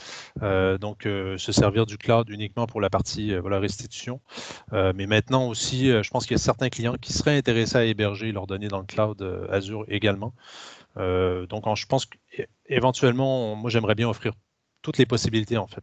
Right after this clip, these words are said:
Pour ceux qui restent, euh, qui souhaitent rester on-premise, on a toujours ces, des serveurs on-premise, euh, bien que limités.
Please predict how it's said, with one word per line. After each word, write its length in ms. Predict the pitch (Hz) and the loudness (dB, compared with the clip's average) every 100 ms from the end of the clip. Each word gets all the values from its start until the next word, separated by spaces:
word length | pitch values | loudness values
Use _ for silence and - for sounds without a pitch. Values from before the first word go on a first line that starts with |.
| _ | _
Pour 140 | - | -18
ceux 160 | - 151 | -8 -6
qui 160 | - 127 | 2 6
restent, 320 | 139 - 123 | 6 2 -2
euh, 500 | 110 107 104 98 104 | 0 0 0 -4 -8
qui 160 | - | -8
souhaitent 260 | - 135 - | 0 0 2
rester 280 | - 113 - | 0 -2 -2
on-premise, 600 | 117 117 123 120 113 - | -6 2 2 4 0 -2
on 80 | 101 | -12
a 80 | 98 | -14
toujours 340 | 107 113 120 | -12 -10 -10
ces, 440 | - 104 95 92 95 - | -8 -6 -4 -4 -4 -2
des 140 | 101 | 0
serveurs 300 | 113 101 101 | 2 2 -2
on-premise, 600 | 101 - 98 110 - 95 | -6 -6 -4 -4 -2 -2
euh, 80 | 90 | -4
bien 200 | 92 107 | -4 -4
que 100 | 104 | -2
limités. 420 | 98 98 101 | -4 -4 -2